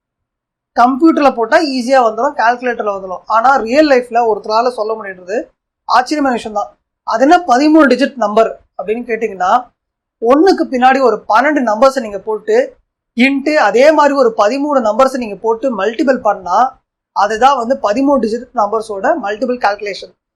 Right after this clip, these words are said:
இந்த ஹியூமன் கால்குலேஷனை வெறும் இருபத்தெட்டு செகண்ட்ல பண்ணாங்க தான் சாரதா தேவி. இவங்க டேலண்ட்டை ரொம்பவும் வந்து ஆச்சரியமா பார்த்த பி பி சி இவங்களை கூப்பிட்டு இன்டர்வியூ எடுத்திருக்காங்க.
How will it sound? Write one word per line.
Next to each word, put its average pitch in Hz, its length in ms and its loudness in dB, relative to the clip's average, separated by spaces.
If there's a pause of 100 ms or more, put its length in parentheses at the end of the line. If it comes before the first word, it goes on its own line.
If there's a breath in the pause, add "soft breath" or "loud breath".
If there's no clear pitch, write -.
(380)
இந்த 247 240 0
ஹியூமன் 269 440 4
கால்குலேஷனை 233 680 0
வெறும் 233 260 -2
இருபத்தெட்டு 269 560 -2
செகண்ட்ல 247 300 -2
பண்ணாங்க 202 300 -4
தான் 240 200 2 (420)
சாரதா 254 380 2
தேவி. 208 220 -2 (460)
இவங்க 294 260 4
டேலண்ட்டை 294 560 4 (160)
ரொம்பவும் 302 500 2
வந்து 262 160 2
ஆச்சரியமா 254 480 0
பார்த்த 226 220 2
பி 220 180 -4
பி 254 100 -2
சி 247 140 -8
இவங்களை 202 220 -6
கூப்பிட்டு 254 340 -8
இன்டர்வியூ 247 340 -8
எடுத்திருக்காங்க. 208 460 -6